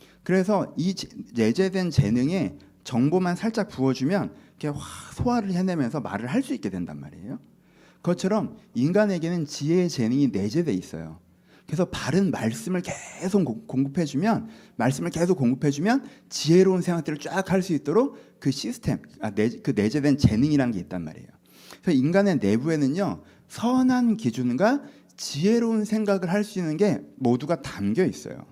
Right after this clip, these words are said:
그게 여러분들 안에도 담겨 있어요. 우리 안에 담겨 있다고. 우리는 그래서 선하고 지혜로운 존재예요. 하나님께 그렇게 우리를 만드셨어요.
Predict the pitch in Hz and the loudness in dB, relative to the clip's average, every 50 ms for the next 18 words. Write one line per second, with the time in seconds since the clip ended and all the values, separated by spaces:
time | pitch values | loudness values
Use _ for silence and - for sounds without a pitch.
0 | - _ _ _ _ _ _ _ - 196 214 190 123 98 98 117 170 190 214 208 | -20 _ _ _ _ _ _ _ 0 2 4 6 6 6 6 8 6 6 6 6
1 | 190 185 160 135 117 123 120 - - 95 92 92 90 117 87 - - 82 87 90 | 4 4 4 4 4 2 2 0 -2 -2 -2 -2 0 -2 -2 -4 -6 -6 -4 -2
2 | 131 175 214 214 196 170 143 - - 98 95 92 110 101 85 - 80 87 87 78 | 0 2 4 4 4 2 0 -2 -2 -4 -2 -2 -2 -2 -2 -4 -8 -10 -10 -6
3 | 113 147 190 208 208 170 - 117 110 113 208 247 277 - - - - - - 143 | -4 -2 -2 -2 -2 -2 -4 -4 -2 -2 -2 -2 -2 -6 -12 -20 -18 -14 -8 -4
4 | - 247 285 285 247 202 - - - - 117 120 143 160 165 143 117 - 90 85 | -2 0 2 2 0 -2 -4 -6 -2 2 4 4 4 4 2 0 0 -2 -4 -6
5 | - - 82 82 95 147 226 269 277 - - - 127 139 139 127 104 120 113 98 | -6 -6 -8 -6 -4 -4 -2 -2 -2 -4 -6 -6 -6 -6 -6 -6 -6 -6 -6 -6
6 | 92 - 101 104 160 202 - 98 - - - | -6 -6 -6 -4 -4 -4 -6 -8 -10 -12 -20